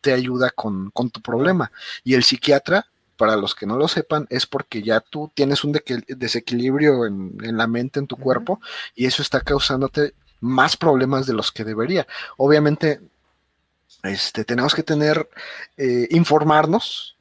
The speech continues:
Speaker 1: eh, al respecto. Digo, el hecho de que me tome el tiempo de decírselos es porque también considero importante de que cuando una persona va al psiquiatra es porque tiene problemas más allá de los que puede resolver por sí
Speaker 2: Ujú.
Speaker 1: sola, más allá de los que su cuerpo puede curar,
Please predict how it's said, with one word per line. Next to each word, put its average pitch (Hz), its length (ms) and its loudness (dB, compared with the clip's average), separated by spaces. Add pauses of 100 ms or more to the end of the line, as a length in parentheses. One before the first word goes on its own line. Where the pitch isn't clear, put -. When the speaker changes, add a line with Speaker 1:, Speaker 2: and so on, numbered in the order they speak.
Speaker 1:
eh, 101 460 -4
al 113 120 -2
respecto. 139 680 -2
Digo, 131 360 0
el 117 120 -2
hecho 147 200 0
de 127 80 0
que 117 360 -4 (220)
me 135 240 0
tome 160 240 6
el 156 80 4
tiempo 156 360 4
de 131 80 4
decírselos 131 600 0
es 139 100 -8
porque 135 240 -6
también 123 340 -4
considero 143 460 0
importante 123 600 -4
de 117 120 -6
que 107 200 -6 (300)
cuando 123 180 -2
una 143 140 2
persona 139 420 0
va 131 80 4
al 135 80 4
psiquiatra - 340 -4
es - 80 -2
porque 110 420 -4 (280)
tiene 147 240 0
problemas 139 680 2 (140)
más 147 640 2
allá 139 320 4
de 147 120 6
los 123 180 -4
que 117 120 -6
puede 123 340 -2
resolver 113 520 -6
por 123 160 -10
sí 151 140 -10
Speaker 2:
Ujú. - 20 -6
Speaker 1:
sola, 120 300 -4
más 139 280 -2 (280)
allá 135 240 6
de 147 100 8
los 135 140 2
que - 120 -4
su 117 200 -4
cuerpo 127 340 -4
puede 127 320 -4
curar, 117 400 -4